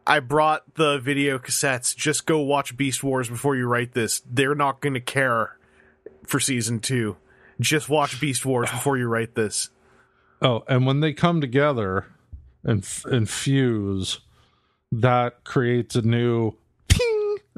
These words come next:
Speaker 2: of the timeline
Speaker 1: Oh.
Speaker 2: that shoots off. And in this new timeline, because Beast, no, Machine Wars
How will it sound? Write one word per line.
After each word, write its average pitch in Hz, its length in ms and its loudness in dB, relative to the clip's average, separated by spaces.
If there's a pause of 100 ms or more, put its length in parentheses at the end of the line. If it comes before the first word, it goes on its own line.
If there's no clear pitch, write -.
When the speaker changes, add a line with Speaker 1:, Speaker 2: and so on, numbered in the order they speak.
Speaker 2:
of 123 160 0
the 110 80 2
timeline 101 800 0
Speaker 1:
Oh. 104 380 -2 (240)
Speaker 2:
that 110 160 0
shoots 165 500 0
off. 147 340 2
And 123 100 2
in 117 200 2
this 151 340 2
new 147 340 2
timeline, 107 920 0 (480)
because 123 520 2
Beast, 165 500 -2 (200)
no, 120 400 0 (320)
Machine 190 480 2
Wars 123 600 0